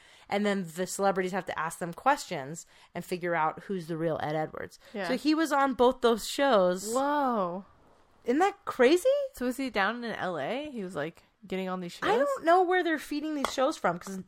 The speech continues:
Speaker 1: uh, 'cause, I mean, he was all over, but, like, in no way was California, like, his major state.
Speaker 2: Yeah.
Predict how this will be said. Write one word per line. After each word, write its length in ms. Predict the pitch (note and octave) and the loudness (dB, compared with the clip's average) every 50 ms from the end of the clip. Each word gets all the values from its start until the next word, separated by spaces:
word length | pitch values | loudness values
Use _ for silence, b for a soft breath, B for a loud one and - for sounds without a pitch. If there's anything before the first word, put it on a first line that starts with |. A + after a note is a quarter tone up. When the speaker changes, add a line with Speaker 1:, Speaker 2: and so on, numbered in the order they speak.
| - - | -12 -8
Speaker 1:
uh, 80 | - G3+ | -8 -4
'cause, 240 | - - B3+ G#3 - B B B B | 0 0 0 0 -2 B B B B
I 20 | - | 0
mean, 140 | A#3+ A#3+ A3 | 0 0 2
he 120 | C#4+ D4 | 2 0
was 200 | C#4+ C#4+ B3+ A#3 | 0 0 0 4
all 240 | - A3+ C4 C4 B3+ | 8 8 10 10 10
over, 260 | A#3 A3+ A3+ A3+ D4+ D#4 | 8 6 6 6 4 2
but, 160 | A3 A#3 F#3+ | 4 2 4
like, 280 | G3 G3 F#3+ F#3 - - _ _ _ _ | 6 4 4 4 0 -12 _ _ _ _
in 180 | - A3+ A#3 A#3 | 2 2 4 6
no 160 | A#3+ C4 C4 | 6 6 6
way 200 | C4+ B3 A#3+ A3+ | 8 8 6 6
was 120 | G#3+ F#3+ F#3 | 6 4 0
California, 640 | - - G3 G3 G3 F#3 - G3+ G3 F#3+ F#3 F3 | 2 4 4 4 4 4 0 0 0 0 0 -2
like, 200 | E3 D#3+ D#3+ - | -2 -4 -4 -4
his 200 | - E3 D#3+ D#3 | -6 -8 -6 -6
major 400 | D#3+ D#3+ D#3+ D#3+ D#3+ D3+ C#3+ C3+ | -4 -4 -2 -2 -4 -4 -6 -8
state. 440 | C3 - - - B2+ - - - - | -8 -10 -8 -8 -8 -8 -10 -18 -16
Speaker 2:
Yeah. 320 | F#3+ F#3 F3 D3+ - - | -12 -8 -8 -8 -8 -10